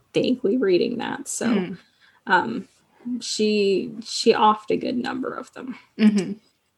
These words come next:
Speaker 1: It's said that Boudica flees the battlefield and either kills herself with poison because she knows it's over and the Romans will come for her and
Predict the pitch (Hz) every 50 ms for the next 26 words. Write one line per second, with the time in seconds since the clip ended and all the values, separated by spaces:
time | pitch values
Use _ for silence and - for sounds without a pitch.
0 | _ _ _ _ _ _ _ - 226 202 208 - - - 254 240 240 233 202 196
1 | 220 220 208 208 202 202 196 180 - - - - - 208 196 - 220 214 220 214
2 | 208 196 - - - 240 254 254 254 254 254 247 - - 202 202 202 202 208 202
3 | 208 - - 208 202 202 202 202 202 214 185 - 185 180 180 165 175 185 - -
4 | - - 233 233 233 240 - - 226 220 220 - - 196 196 196 196 - - -
5 | - - _ - - 202 196 196 214 - 220 220 220 226 220 214 214 - 175 175
6 | - - 180 175 170 175 208 196 175 - 151 - - - - - - - 151 220
7 | 214 220 208 208 202 196 196 196 196 214 240 208 180 170 175 185 175 175 - _
8 | _ 214 - 175 180 185 190 190 185 185 180 180 175 180 - - 175 175 175 -
9 | - 208 196 196 196 - 208 196 196 185 185 185 185 185 185 185 180 175 175 175
10 | 180 175